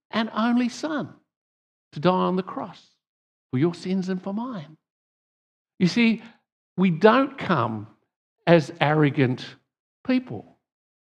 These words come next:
We come out of, in that sense, of people with love, expressing God's love, showing God's love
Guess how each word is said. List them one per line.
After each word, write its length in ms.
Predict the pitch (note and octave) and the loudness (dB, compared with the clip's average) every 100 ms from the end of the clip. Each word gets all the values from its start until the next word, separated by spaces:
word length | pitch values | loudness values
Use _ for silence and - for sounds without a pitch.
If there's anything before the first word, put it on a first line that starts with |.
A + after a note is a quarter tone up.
| _ _ _ _ _ _ - | _ _ _ _ _ _ -2
We 80 | |
come 240 | E3 G3+ F#3 | 0 2 4
out 400 | E3+ F3 F3 - _ | 4 2 0 -12 _
of, 340 | D3 C#3+ C3+ - | 0 0 -2 0
in 160 | C3+ D3 | 0 2
that 180 | D#3+ | 0
sense, 500 | - - G#2+ F#2 - _ _ _ - | -4 -6 -6 -8 -18 _ _ _ -8
of 120 | - | -4
people 300 | D3+ C#3 B2+ | -4 -2 0
with 160 | A#2+ | 0
love, 320 | B2 C3+ G2+ F2 _ _ _ _ _ - | 0 -2 -6 -12 _ _ _ _ _ -10
expressing 680 | C3+ - - E3+ E3+ C#3 B2 | -8 -6 2 2 2 -2 -2
God's 360 | A#2 G2+ - | -4 -8 -12
love, 200 | G2 E2+ - | -14 -14 -16
showing 560 | - - F3+ F3 E3+ C3+ | -8 2 4 6 4 2
God's 340 | A#2 G#2+ - | -4 -8 -10
love 260 | G2+ F2+ | -12 -12